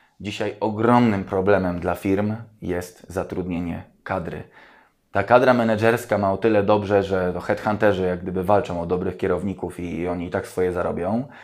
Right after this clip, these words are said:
Natomiast, y, te prace za dwa, trzy tysiące złotych dla ludzi, którzy zaczynają,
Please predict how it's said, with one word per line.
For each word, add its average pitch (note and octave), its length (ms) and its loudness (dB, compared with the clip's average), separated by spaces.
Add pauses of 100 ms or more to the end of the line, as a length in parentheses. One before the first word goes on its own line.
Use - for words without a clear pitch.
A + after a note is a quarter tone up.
(280)
Natomiast, G#2+ 580 2
y, F2+ 300 -2
te F#2 80 0
prace A2 420 2
za F#2 120 -2
dwa, F#2+ 260 0
trzy - 180 -8
tysiące F#2+ 440 -8
złotych F#2 440 -2
dla F2+ 140 -6
ludzi, F#2+ 280 -6
którzy F2+ 260 -8
zaczynają, F2+ 680 -4